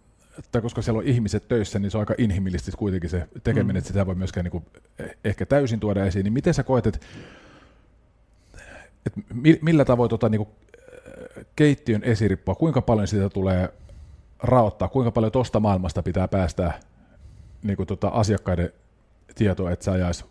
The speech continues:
Speaker 1: asiansa kaikkein parhaiten?
Speaker 2: No kyllä mun mielestä se riippuu. Ongelmana ehkä se, että mä en usko, että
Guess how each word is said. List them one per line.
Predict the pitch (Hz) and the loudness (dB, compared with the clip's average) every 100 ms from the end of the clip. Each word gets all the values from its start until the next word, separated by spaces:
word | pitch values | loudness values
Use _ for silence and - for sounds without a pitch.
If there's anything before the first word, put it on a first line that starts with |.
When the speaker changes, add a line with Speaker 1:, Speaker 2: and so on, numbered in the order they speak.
| - | -4
Speaker 1:
asiansa | 95 90 98 | -2 -2 -4
kaikkein | 92 - 85 | -4 -4 -4
parhaiten? | 82 71 64 69 - - - _ - | -4 -6 -8 -14 -16 -18 -20 _ -4
Speaker 2:
No | 143 | -2
kyllä | 170 156 | 0 0
mun | 175 160 | 0 2
mielestä | 123 - | 2 2
se | 135 | 0
riippuu. | 123 110 - 101 98 - - - - - - _ _ | 2 0 0 0 0 -2 -10 -10 -16 -20 -20 _ _
Ongelmana | - - 180 113 101 98 - - | -2 2 2 2 2 2 -2 0
ehkä | 123 120 98 | 0 0 -4
se, | - 92 80 | -4 -2 -2
että | - | -2
mä | 156 123 | 0 2
en | |
usko, | 110 107 - 67 | 2 0 -4 -4
että | 71 - | -4 -6